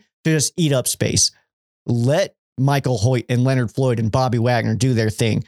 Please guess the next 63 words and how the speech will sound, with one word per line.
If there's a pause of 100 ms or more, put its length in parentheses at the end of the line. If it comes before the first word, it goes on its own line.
(160)
Greg
Gaines
in
the
middle,
just (100)
eat
up (100)
all
of
the
space
that
you
can. (240)
So
those
are
my
three
to
see
on
the
defensive
side.
Again, (420)
um,
hit
me
up
if
you're
gonna
be
there.
We
got
a
few
special
things
happening.
Um,
I'll
be (140)
posting
many
pictures
from,
uh,
the
tour
and
just
the
trip
and
stuff
like
that
on,
uh,